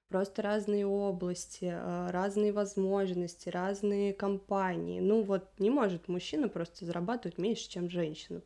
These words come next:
Поэтому у меня много знакомых, которые с этой же целью не реализуют себя в тех направлениях, в которых они могли бы стать офигенными специалистами, просто потому что они боятся гнева партнера.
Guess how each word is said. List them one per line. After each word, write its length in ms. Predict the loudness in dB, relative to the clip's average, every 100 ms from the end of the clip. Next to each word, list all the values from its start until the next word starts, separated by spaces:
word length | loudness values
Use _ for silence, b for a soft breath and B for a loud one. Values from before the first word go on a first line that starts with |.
| -4
Поэтому 580 | -2 -2 -4 -4 -4 -10 -4
у 60 | 0
меня 140 | 2
много 240 | 2 2 2
знакомых, 480 | 2 4 4 2
которые 340 | 0 0 2 2
с 100 | 0
этой 200 | -2 0
же 100 | -2
целью 380 | -2 0 4 4
не 180 | 4
реализуют 460 | 4 0 0 0 0
себя 480 | -2 -2 0 0 -4 -12
в 80 | -2
тех 220 | 0 2
направлениях, 500 | 0 2 4 4 2
в 20 |
которых 320 | 0 -2 0
они 140 | 4 4
могли 260 | 4 2
бы 120 | 0
стать 260 | 0 -2 -2
офигенными 400 | -4 0 2 2
специалистами, 840 | 0 -4 -2 0 0 -2 -8 -10 -4
просто 300 | -2 0 -2
потому 200 | 0 0
что 160 | 0
они 140 | 0 0
боятся 460 | 0 0 -2 -4
гнева 320 | -2 -2 -2 -4
партнера. 520 | -10 -8 -8 -6